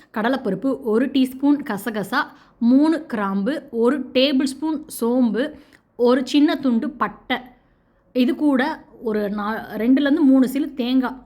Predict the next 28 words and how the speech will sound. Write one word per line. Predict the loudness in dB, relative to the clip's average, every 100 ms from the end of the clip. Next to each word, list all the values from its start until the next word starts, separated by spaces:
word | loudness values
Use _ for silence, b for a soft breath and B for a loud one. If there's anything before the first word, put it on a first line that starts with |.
| _
இது | -4 0 0
எல்லாத்தையும் | 0 0 -4 -6
ஃபஸ்ட்டு | -6 -4 -2
அரைச்சு | -2 -2 -4
எடுத்துக்கிறலாங்க | -6 -8 -8 -8 -8 -6 -6 -4 -2
மிக்சியில | -2 -2 -2 0 -2
போட்டு. | -6 -6 -10 B B -4
இது | -2 -2 -4 -6
பக்கா | -6 -10 -8 -2 -2
அப்படியே | -4 -10 -4 -2 0
ஒரு | 0
நான்வெஜ் | -2 0 0 0 -4
ஃபீல் | -4 -4
கொடுக்கும். | -2 -4 -6 -10 B B B B -4
ஃபஸ்ட்டு | -2 -2 -2
லைட்டா | 0 0 0 -4 -6 -12 -6
கொர | -4
கொரப்பா | -2 -4 0
அரைச்சிட்டு | 0 -2 -6
தண்ணி | -4 2 4 4
ஊத்தி | 2 -2
அரைச்சு | -2 -4
எடுத்துடலாங்க. | -6 -8 -10 -10 -8 -8 -8 -12 -4
பாருங்க, | 0 2 2 0 -4 -10
இப்ப | -8 -4
வந்து | -2 -2 -2
கொர |
கொரப்பா | -4 -2 -4 0